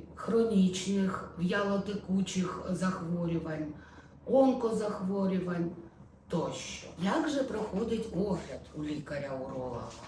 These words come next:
Спочатку вас запрошують до кабінету лікаря-уролога. Він запитує ваші скарги, збирає анамнез, супутні захворювання та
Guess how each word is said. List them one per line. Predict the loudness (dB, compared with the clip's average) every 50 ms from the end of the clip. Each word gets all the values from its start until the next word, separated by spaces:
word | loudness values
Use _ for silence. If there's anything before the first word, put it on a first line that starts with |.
| -18 -18 -20
Спочатку | -12 -6 -4 -4 -2 0 0 0 0 0 -2 -2
вас | -2 0 0 0 -2 -2
запрошують | -2 -2 -4 -4 -4 -4 -4 -4 -4 -2 -2 -2 -2 -2 -4 -4
до | -6 -6 -4 -6 -6 -8 -12 -14 -16 -12
кабінету | -10 -8 -8 -6 -4 -2 -2 -2 -2 -2 -4 -6 -6
лікаря-уролога. | -8 -8 -8 -8 -8 -8 -8 -8 -8 -8 -8 -8 -8 -8 -6 -6 -8 -8 -10 -4 0
Він | 4 6 6 6
запитує | 6 4 2 0 -2 -2 -2 -4 -4 -4 -4
ваші | -4 -4 -4 -4 -6 -8 -8
скарги, | -8 -8 -6 -4 -2 -2 -2 -2 -2 -4 -6 -6
збирає | -6 -4 -2 -2 0 0 0 0 0 0 0 0 -2
анамнез, | -2 -2 -2 0 0 0 0 0 0 -2 -2 -4 -4 -6 -8 -10 -10 -10 -10 -12 -12 -10 -4 -2
супутні | -2 0 0 -2 -2 -2 -2 -2 -2 -2 0
захворювання | 0 0 0 -2 -4 -4 -2 0 0 2 2 2 2 4 4 2 2 0 -2
та | -2